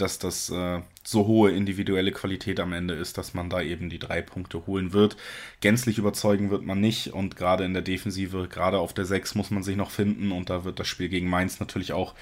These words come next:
schon wichtige Antworten liefern, denn für Dortmund geht's dann nächste Woche gegen Leipzig und das ist ein Spiel,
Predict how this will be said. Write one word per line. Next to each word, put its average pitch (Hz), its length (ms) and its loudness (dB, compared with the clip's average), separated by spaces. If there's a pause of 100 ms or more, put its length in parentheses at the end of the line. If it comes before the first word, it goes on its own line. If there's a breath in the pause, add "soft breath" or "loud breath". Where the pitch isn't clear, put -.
(280 loud breath)
schon 113 220 4
wichtige 123 360 10
Antworten 110 400 8
liefern, 101 440 4
denn 95 140 0
für - 140 -6
Dortmund 98 380 0
geht's - 280 -4
dann 95 180 -4
nächste 92 280 -4
Woche 90 240 -4
gegen 92 200 -2
Leipzig 95 540 0
und 95 140 -6
das - 140 -8
ist - 240 -8 (460 loud breath)
ein - 80 2
Spiel, 113 440 8